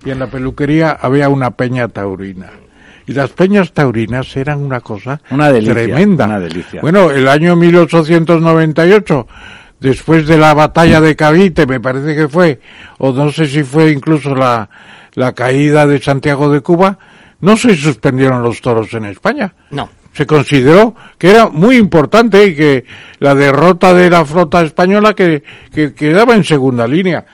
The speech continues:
Speaker 1: Espantoso, bueno, espantoso.
Speaker 3: ¿Y sabe lo que pasó? No se suspendieron en Madrid porque se consideró que eso sería un escándalo todavía mayor.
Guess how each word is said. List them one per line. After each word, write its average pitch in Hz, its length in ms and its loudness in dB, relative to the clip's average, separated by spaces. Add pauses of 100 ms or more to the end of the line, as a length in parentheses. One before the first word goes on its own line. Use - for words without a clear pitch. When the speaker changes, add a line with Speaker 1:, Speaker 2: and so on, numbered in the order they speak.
Speaker 1:
Espantoso, 120 720 -10
bueno, 101 260 -10
espantoso. 120 240 -12
Speaker 3:
¿Y - 60 -10
sabe 143 180 0
lo 147 120 2
que 135 80 0
pasó? 131 260 -4 (220)
No 151 180 -2
se 185 140 -2
suspendieron 143 680 -2
en 151 120 -4
Madrid 117 440 -4
porque 107 300 -6
se 110 140 -8
consideró 113 540 -6
que 113 100 -4
eso 110 200 -6
sería 117 380 -6
un 120 160 -4
escándalo 117 540 -6
todavía 113 380 -8
mayor. 101 340 -14